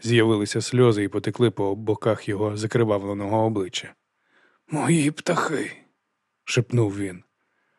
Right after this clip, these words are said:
«Птахи?» «Їх нікому буде годувати. Я, звісно, заслужив на таке, та мої птахи, вони нічого не накоїли». Ферро примружилася на нього.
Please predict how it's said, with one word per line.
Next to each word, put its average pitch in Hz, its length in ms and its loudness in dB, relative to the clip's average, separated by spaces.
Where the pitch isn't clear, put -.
«Птахи?» 143 640 -2
«Їх 131 320 -2
нікому 147 400 4
буде 131 240 2
годувати. 127 600 0
Я, 120 160 -4
звісно, 120 380 -6
заслужив 131 580 -2
на 123 100 -2
таке, 123 320 -4
та - 120 -6
мої 120 280 -6
птахи, - 520 -6
вони 139 280 0
нічого 131 440 2
не 123 120 0
накоїли». 101 580 -2
Ферро 110 360 6
примружилася 113 720 2
на 110 120 -2
нього. 104 280 -6